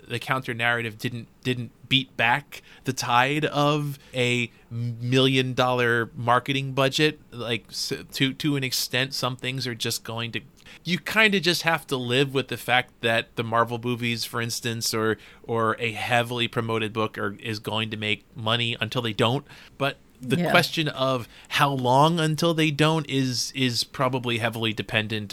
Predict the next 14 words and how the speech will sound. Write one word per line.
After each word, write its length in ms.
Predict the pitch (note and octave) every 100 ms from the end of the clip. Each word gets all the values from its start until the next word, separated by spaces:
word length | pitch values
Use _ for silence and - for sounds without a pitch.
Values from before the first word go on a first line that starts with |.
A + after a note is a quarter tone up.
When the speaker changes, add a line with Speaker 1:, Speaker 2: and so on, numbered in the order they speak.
| -
Speaker 1:
upon 680 | A2 - G#2+ G#2+ G#2 G2+ G2 - - -
the 120 | A#2
extent 440 | A2 - - A2+ -
to 80 |
which 160 | A2 -
people 280 | A2+ G#2 G#2
actually 380 | G#2 - A2 G#2
are 180 | G#2+
criticizing 680 | G2+ - F#2 G2+ G#2+ G#2 G#2
it 100 | G2+
and 120 | G#2 G2+
are 160 | G#2+ G#2
putting 320 | - G#2+ G2+
out 200 | G#2